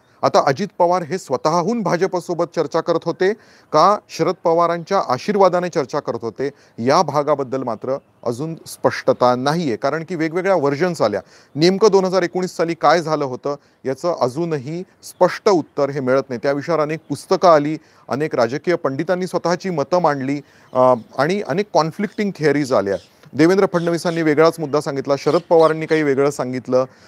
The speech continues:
आणि इतर जी माणसं होती या पूर्ण नाट्यामध्ये सहभागी, त्यांच्याकडनं वेगवेगळ्या व्हर्जन्स आल्या. पण एक व्हर्जन ही प्रमुख, प्रामुख्याने येताना दिसली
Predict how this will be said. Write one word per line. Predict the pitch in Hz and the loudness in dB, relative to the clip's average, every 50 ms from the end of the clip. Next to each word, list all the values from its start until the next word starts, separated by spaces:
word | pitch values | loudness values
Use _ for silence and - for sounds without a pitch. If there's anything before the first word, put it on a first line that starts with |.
| _ _ | _ _
आणि | - 143 185 202 | 0 2 2 2
इतर | 180 147 185 196 185 - - 233 - - 123 | 0 0 0 0 0 -2 -8 -16 -18 -16 -10
जी | 123 165 | -6 -6
माणसं | 185 165 147 139 139 127 - 160 | 0 0 0 0 0 -2 -2 -2
होती | 151 151 151 156 147 135 | -2 -2 -4 -6 -2 2
या | 131 131 | 2 2
पूर्ण | 131 - 156 135 143 | 2 0 -6 -4 -4
नाट्यामध्ये | 143 131 117 110 - - 151 135 131 123 135 | -4 -2 -4 -4 -4 -4 -4 -4 -2 -4 -4
सहभागी, | 131 - 131 120 120 120 127 151 | -4 -4 -6 -4 -2 -2 -4 -4
त्यांच्याकडनं | 202 180 151 123 - 160 151 170 180 180 | -4 -4 -4 -2 -2 -2 -2 -2 -2 0
वेगवेगळ्या | 151 143 131 139 151 156 160 156 | 0 0 2 2 2 4 4 4
व्हर्जन्स | 139 123 113 113 123 117 - | 4 4 2 2 -2 -2 0
आल्या. | 120 113 110 | 0 0 0
पण | - 143 143 - - | 0 -4 -6 0 2
एक | 160 190 220 214 - - - _ _ _ | 4 4 4 2 -4 -16 -20 _ _ _
व्हर्जन | 135 143 139 135 165 175 170 | 0 0 2 2 0 -2 -2
ही | 143 160 | -2 -6
प्रमुख, | 170 - - 135 143 175 180 - _ _ - - | -6 -4 -4 -2 -2 -2 -6 -6 _ _ -20 -6
प्रामुख्याने | - 147 131 151 185 185 - - 190 180 175 | 0 0 0 0 0 -4 -4 -4 -4 -2 -2
येताना | 151 143 - 143 135 135 | -2 -2 -2 -2 -4 -2
दिसली | 127 120 117 - 127 127 151 | -4 -6 -6 -4 -4 -4 -4